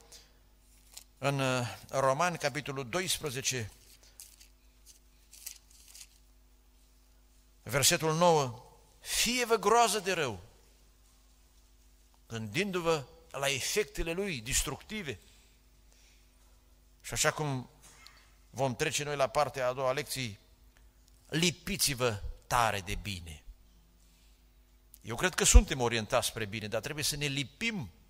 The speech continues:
să ne identificăm cu binele și să ne lepădăm de orice formă a răului,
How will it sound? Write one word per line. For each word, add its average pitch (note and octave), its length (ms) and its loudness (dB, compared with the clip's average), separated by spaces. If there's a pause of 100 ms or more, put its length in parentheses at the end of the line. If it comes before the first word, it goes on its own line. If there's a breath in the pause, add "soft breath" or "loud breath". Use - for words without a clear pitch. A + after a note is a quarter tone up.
(1800 soft breath)
să - 240 -2
ne C#3+ 100 2
identificăm D#3+ 800 0
cu G3+ 180 -12
binele F3 600 -4 (600)
și - 100 -12
să C#3+ 120 -2
ne D3 100 -6
lepădăm D#3+ 420 -4
de E3 240 -6
orice G#3+ 380 2
formă F3+ 440 -2
a E3+ 100 -2
răului, B2+ 340 -6